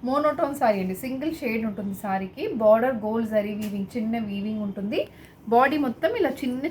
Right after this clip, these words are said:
చెక్స్ అనేది వస్తుంది బాడీకి. ఇది కూడా ఫ్యాబ్రిక్ చాలా బాగుంటుంది. And పళ్ళు అయితే స్ట్రైప్ ప్యాటర్న్ పళ్ళు. So ఇది మనకి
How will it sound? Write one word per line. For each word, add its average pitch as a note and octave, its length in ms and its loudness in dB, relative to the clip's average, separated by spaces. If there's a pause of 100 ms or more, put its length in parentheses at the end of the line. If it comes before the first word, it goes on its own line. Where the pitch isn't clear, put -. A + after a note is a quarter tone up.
చెక్స్ A3+ 320 -2
అనేది G#3+ 240 0
వస్తుంది F#3 400 -4
బాడీకి. F3 360 -2 (520)
ఇది A#3+ 180 -2
కూడా C#4+ 120 2 (100)
ఫ్యాబ్రిక్ A3+ 420 2
చాలా A3 380 4
బాగుంటుంది. G3+ 480 0 (440)
And A#3+ 100 0 (100)
పళ్ళు B3+ 220 4 (100)
అయితే A3 160 -4 (100)
స్ట్రైప్ A3 380 0
ప్యాటర్న్ A3 380 -2
పళ్ళు. G3 260 -2 (800)
So - 40 -12 (120)
ఇది A#3+ 200 -4
మనకి A3 260 -4